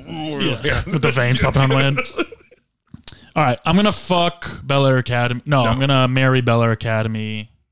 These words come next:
Speaker 1: Fuck Bayside. I mean, kill
Speaker 2: Kill
Speaker 1: Bayside.
Speaker 2: Bayside.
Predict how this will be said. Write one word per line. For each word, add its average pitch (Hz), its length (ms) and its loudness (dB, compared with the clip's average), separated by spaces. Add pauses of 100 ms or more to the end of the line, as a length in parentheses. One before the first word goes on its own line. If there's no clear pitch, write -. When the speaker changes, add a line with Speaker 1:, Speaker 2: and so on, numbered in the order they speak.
(140)
Speaker 1:
Fuck - 140 -14
Bayside. 87 380 -14 (720)
I 127 60 -12
mean, 123 120 -4
kill 110 140 -10
Speaker 2:
Kill 101 120 -12
Speaker 1:
Bayside. - 140 -14
Speaker 2:
Bayside. - 220 -18